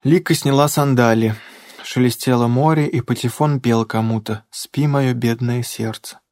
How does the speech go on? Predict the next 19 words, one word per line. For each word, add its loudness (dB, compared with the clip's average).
"Я -2
не 2
буду 0
вам -6
мешать. -8
Играйте". -4
Она -2
села -2
на -4
скамью -4
возле -4
пляжа. -2
Шум -2
волны 2
сливался -2
с -12
ударами -2
теннисных -8
ракеток. -14